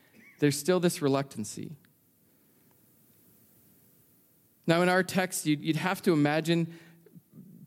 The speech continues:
doubt is setting in. I just think f-, for Peter, what he had just done at the crucifixion,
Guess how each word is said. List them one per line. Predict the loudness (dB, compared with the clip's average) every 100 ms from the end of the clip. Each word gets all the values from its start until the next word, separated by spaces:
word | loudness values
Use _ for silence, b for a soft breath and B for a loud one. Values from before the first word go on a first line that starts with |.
| -18 0
doubt | 2 2 2
is | 0
setting | 2 2 2 2
in. | 2 0 -2 B B
I | -6 0
just | 0 0 0
think | 0 -2 -16
f-, | -18 -18 -18
for | 0 0
Peter, | 0 2 4 4 4 0 -2 b b b b b _ _ _ _ _ _ _ _ _ -6
what | 0 0
he | 4 4
had | 4 2
just | 0 0 0
done | 0 0 -2 -4 -10 -18 _ -20 -20 _ _ _ _ _ _ _ _ _ _ _ _ _
at | 0 2
the | 0
crucifixion, | 2 2 2 0 0 0 -4 -8 -12